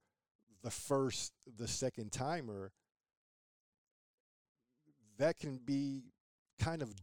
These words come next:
daunting to see because it can almost be like, "How do they do that?" You,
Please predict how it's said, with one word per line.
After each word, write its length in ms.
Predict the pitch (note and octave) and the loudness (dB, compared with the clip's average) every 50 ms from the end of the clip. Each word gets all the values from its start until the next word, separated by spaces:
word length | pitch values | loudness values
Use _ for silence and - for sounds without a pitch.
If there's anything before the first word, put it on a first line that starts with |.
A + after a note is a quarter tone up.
| - | 0
daunting 480 | - B2 C#3 F3 F3 - - D#3+ D3 C3+ | 2 4 4 4 2 0 -2 -4 -4 -4
to 120 | - - A2+ | -4 -2 -2
see 320 | - - - G3 A3+ A3 | -2 0 -2 -2 -2 -4
because 280 | E3 A#2+ A2 - A#2 A#2+ | -4 -6 -4 -4 -4 -4
it 60 | A#2+ | -4
can 100 | - B2 | -4 -2
almost 400 | C#3 E3 F#3 E3+ D3+ C#3+ A2+ G#2+ | -2 0 0 -2 -2 -6 -6 -6
be 100 | - C#3+ | -6 -4
like, 220 | C#3+ C#3 A#2+ A2 - - - | -2 0 0 -2 -4 -8 -10
"How 200 | - - D#3 E3+ | -4 -2 0 0
do 60 | F#3 | 0
they 200 | F#3+ E3+ C3+ A2+ G2+ F#2 - | 2 0 0 -2 -2 -6 -2
do 220 | - C#3+ F#3+ A3 F#3 | -2 0 0 0 -2
that?" 320 | - G2 - - - - - _ _ _ _ _ _ _ _ _ _ _ _ _ _ _ _ _ G#2+ _ | -4 -6 -8 -8 -12 -16 -20 _ _ _ _ _ _ _ _ _ _ _ _ _ _ _ _ _ _ _
You, 140 | - B2 B2+ | -10 -10 -8